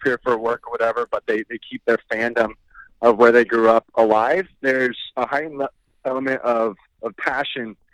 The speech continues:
that is brought to the table, and I get so much pride wearing the Blazers hat or the Dame jersey, whatever it is, to a local sports bar that's flooded with Laker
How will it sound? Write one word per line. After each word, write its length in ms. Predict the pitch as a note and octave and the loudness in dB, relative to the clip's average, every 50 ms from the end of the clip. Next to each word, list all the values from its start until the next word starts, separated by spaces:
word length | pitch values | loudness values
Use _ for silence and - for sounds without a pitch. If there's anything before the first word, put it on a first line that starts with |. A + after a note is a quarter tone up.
| _ _ _ _ _ | _ _ _ _ _
that 100 | B2 B2+ | -2 -2
is 80 | A#2+ | -2
brought 240 | - - C#3 C3+ - - | 0 -2 -2 -2 -2 -4
to 60 | C#3+ | -6
the 60 | C3 | -6
table, 420 | - - C3 C3 C#3 B2+ C3 B2+ B2 | -4 -6 -4 -4 -2 0 2 0 0
and 260 | A#2+ A#2 B2 A#2 A2+ G#2+ | 0 -4 -8 -10 -6 -4
I 100 | A#2+ C3 | -4 -2
get 220 | C3 C3+ C#3 - - _ _ | 0 0 -2 -2 -2 _ _
so 100 | - D3 | -6 -6
much 200 | D3 D#3 D3+ - - _ | -4 -4 -6 -6 -8 _
pride 360 | - C#3+ C#3 C#3+ C#3+ C#3+ C3+ | -2 -2 0 2 0 -2 -2
wearing 220 | B2+ C#3 C#3+ C#3 | -2 -6 -6 -6
the 60 | C3+ | -4
Blazers 360 | - C#3+ C#3 C#3 B2+ C3+ B2+ - | 0 0 0 0 0 -4 -8 -4
hat 260 | - D3+ C#3 C#3 C#3 - | -4 -2 -2 -2 -2 -4
or 100 | C3 C3+ | -4 -4
the 120 | C3+ C#3 - - | -4 -4 -4 -6
Dame 240 | C#3 C#3 C#3+ C#3 - | -6 -6 -6 -6 0
jersey, 440 | - C#3 C#3+ C#3 - - C3+ B2+ - - _ _ _ _ _ _ _ | 2 2 2 2 -2 -8 -10 -12 -12 -14 _ _ _ _ _ _ _
whatever 300 | - C3+ C#3 D3+ D3 D3 | 2 6 6 6 6 4
it 80 | C#3+ C#3 | 2 4
is, 140 | C#3 C#3+ C#3 - _ | 2 2 2 0 _
to 60 | D3+ | 0
a 20 | |
local 280 | C#3 C3+ C3+ - - B2+ | 2 2 2 2 -2 -8
sports 360 | - _ - B2+ C3 C3+ - - | -10 _ -4 -2 -2 -2 -4 -4
bar 240 | - B2 A#2+ A#2+ A#2 | -2 0 0 0 0
that's 180 | A#2 A#2 A2 - - _ _ | -2 -4 -8 -8 -12 _ _
flooded 300 | B2+ B2 B2+ B2 B2 A#2 | -4 -4 -4 -4 -4 -6
with 180 | B2 A#2 - | -6 -6 -6
Laker 500 | A2+ A#2 A#2+ B2 A#2 - B2 A#2+ A2+ A2+ | -4 -6 -6 -6 -4 -4 -4 -4 -4 -6